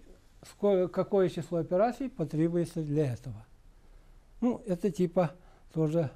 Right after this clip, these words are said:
олимпиадная задача. Ну, и, э, тут тоже надо сделать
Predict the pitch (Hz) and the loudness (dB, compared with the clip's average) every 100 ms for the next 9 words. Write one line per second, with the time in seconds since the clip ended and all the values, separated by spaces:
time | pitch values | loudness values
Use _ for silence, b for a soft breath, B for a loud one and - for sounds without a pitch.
0 | - 160 156 151 165 156 147 139 147 175 | -12 -8 -6 -2 -2 -2 -4 -4 -2 -2
1 | 220 - 226 b b b b - 190 240 | -2 -4 -12 b b b b -10 -2 -2
2 | - - - 202 233 254 - - - b | -4 -12 -8 -2 0 0 -4 -14 -20 b
3 | b b b b b b b b b b | b b b b b b b b b b
4 | - - 127 104 B - - - 226 247 | -20 -6 -6 -6 B -16 -16 -2 0 0
5 | - - - 208 220 196 196 190 196 147 | -8 -8 0 2 4 4 4 4 2 0
6 | B - _ _ - 156 131 190 185 170 | B -20 _ _ -10 -6 0 2 2 0